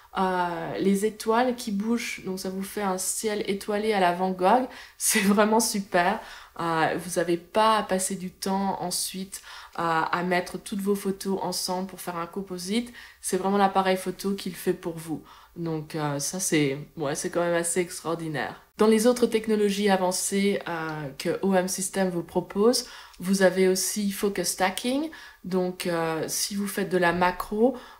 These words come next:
euh, vous avez besoin de plus de profondeur de champ. Donc, euh, vous allez pouvoir peut-être, euh,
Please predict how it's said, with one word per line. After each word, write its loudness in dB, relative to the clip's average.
euh, -2
vous -6
avez 2
besoin 2
de -6
plus -2
de 2
profondeur 4
de 0
champ. 0
Donc, 0
euh, -2
vous -2
allez 4
pouvoir 4
peut-être, -12
euh, -8